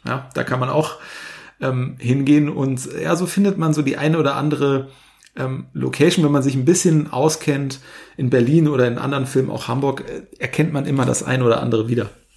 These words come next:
Allerdings muss man auch sagen, es gibt ja auch Originalaufnahmen in den U S A und die, finde ich, sind sogar so ein bisschen, ähm,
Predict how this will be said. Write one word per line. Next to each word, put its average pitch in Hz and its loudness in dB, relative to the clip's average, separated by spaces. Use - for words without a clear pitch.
Allerdings 156 4
muss 220 4
man 160 2
auch 175 4
sagen, 175 2
es - -4
gibt - 0
ja 175 -2
auch 160 -2
Originalaufnahmen 135 0
in 151 2
den 131 2
U 127 0
S 120 -4
A 170 0
und 160 2
die, 156 4
finde 180 2
ich, 185 0
sind 175 0
sogar 151 0
so 151 0
ein 131 -4
bisschen, 196 4
ähm, 156 -2